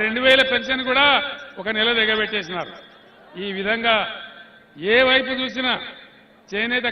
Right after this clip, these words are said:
కార్మికులకు అప్పుడు పని కల్పించినాం, వాళ్ళు బ్రతికినారు దర్జాగా, వాళ్ళు కూడా చచ్చిపోయే పరిస్థితి చేస్తా ఉన్నారు. వాళ్ళకు బతుకమ్మ చీరలు ఆర్డర్ చేయడం లేదు. పేద ప్రజలకు రంజాన్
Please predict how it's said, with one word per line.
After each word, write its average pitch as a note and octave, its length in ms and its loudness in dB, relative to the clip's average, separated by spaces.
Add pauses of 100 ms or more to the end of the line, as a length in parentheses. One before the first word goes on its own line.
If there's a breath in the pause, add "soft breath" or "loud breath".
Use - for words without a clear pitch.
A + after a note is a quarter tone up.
కార్మికులకు A#3+ 440 -2
అప్పుడు A#3 220 -6
పని A3+ 180 -2
కల్పించినాం, A#3+ 480 -4 (760)
వాళ్ళు G3 200 -6
బ్రతికినారు A#3+ 500 -4
దర్జాగా, A3+ 400 2 (720)
వాళ్ళు G#3 300 0
కూడా A3 120 0 (120)
చచ్చిపోయే G3 440 -6
పరిస్థితి F3+ 360 -8
చేస్తా E3+ 280 -8
ఉన్నారు. D3+ 220 -8 (600)
వాళ్ళకు G3+ 300 -4
బతుకమ్మ B3 340 -2 (100)
చీరలు A#3+ 320 -2
ఆర్డర్ A#3+ 240 -2
చేయడం A#3+ 200 0 (100)
లేదు. B3 200 0 (640)
పేద A3 180 -4 (120)
ప్రజలకు A#3+ 420 -2 (1300)
రంజాన్ A3 360 -2